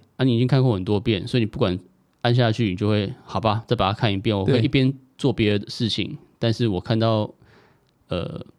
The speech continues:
Speaker 1: 比如说，哎，这首，等一下，等一下配乐会很好听哦，我们去看一下他们怎么绑红线，哦，
Speaker 2: 对，
Speaker 1: 就去看一下。
Speaker 2: 对，对，对，对。
Speaker 1: 我目标其实是这个。
Speaker 2: 嗯。
Speaker 1: 对，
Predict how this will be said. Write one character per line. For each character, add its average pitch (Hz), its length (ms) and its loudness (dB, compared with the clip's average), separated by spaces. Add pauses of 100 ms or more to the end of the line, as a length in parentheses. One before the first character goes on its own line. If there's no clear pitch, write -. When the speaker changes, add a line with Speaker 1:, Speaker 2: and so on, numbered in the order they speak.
(240)
Speaker 1:
比 - 100 -8
如 107 40 -2
说， 113 80 -2
哎， 123 80 0
这 139 120 -2
首， 104 220 0
等 104 100 -4
一 107 40 -4
下， 151 120 0
等 113 160 -2
一 - 20 -4
下 151 160 2
配 143 200 2
乐 139 100 4
会 139 100 4
很 123 120 2
好 101 160 -2
听 110 220 -2
哦， - 20 2
我 98 60 0
们 90 80 -4
去 113 80 0
看 110 180 0
一 101 60 0
下 110 80 -2
他 107 80 0
们 104 100 -2
怎 92 100 -8
么 87 60 -6
绑 82 220 -8
红 92 180 -6
线， 101 160 0 (120)
哦， - 100 -14
Speaker 2:
对， 156 180 4
Speaker 1:
就 107 80 0
去 127 160 0
看 117 160 2
一 113 60 0
下。 113 100 0
Speaker 2:
对， 107 100 2
对， - 20 -4
对， 110 160 -2
对。 110 60 -4 (220)
Speaker 1:
我 104 140 0
目 135 160 4
标 127 180 4
其 113 180 0
实 107 120 -2
是 95 80 -4
这 104 140 -4
个。 - 180 -10 (220)
Speaker 2:
嗯。 127 500 6
Speaker 1:
对， 107 200 0